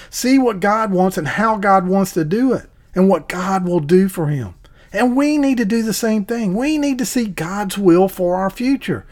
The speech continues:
Not just our own will, but what God wants for us, and the right thing that God has for us, not just what we want.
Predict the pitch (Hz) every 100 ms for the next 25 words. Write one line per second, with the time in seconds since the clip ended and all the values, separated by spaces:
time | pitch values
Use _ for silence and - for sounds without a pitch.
0 | - - - 233 277 269 233 - 180 170
1 | 185 294 269 180 185 175 175 180 139 165
2 | 190 202 196 170 156 147 - 139 110 92
3 | - 185 202 185 196 226 214 214 208 208
4 | 180 - 175 190 180 185 185 - 196 190
5 | 147 - 185 196 185 190 214 160 151 190
6 | 185 175 214 165 95 -